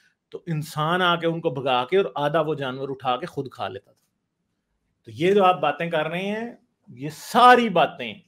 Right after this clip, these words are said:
कि फलां, फलां चीज़ अनक्लीन है और फलां क्लीन है, हाँ, हम समझते हैं। और ये भी याद रखेंगे, उन लोगों के इम्यून सिस्टम भी हमसे बहुत स्ट्रॉन्ग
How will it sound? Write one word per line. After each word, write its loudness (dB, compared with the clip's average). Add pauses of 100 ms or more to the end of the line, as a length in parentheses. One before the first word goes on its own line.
(720)
कि 0
फलां, 2
फलां -4
चीज़ -4
अनक्लीन -4
है 0
और -4
फलां -6
क्लीन -6
है, -8 (520)
हाँ, 0
हम -2
समझते 0
हैं। -12 (840)
और -4
ये 8
भी 6
याद 8
रखेंगे, 0
उन 0
लोगों 2
के 0
इम्यून 2
सिस्टम -2
भी 0
हमसे -4
बहुत -4
स्ट्रॉन्ग -8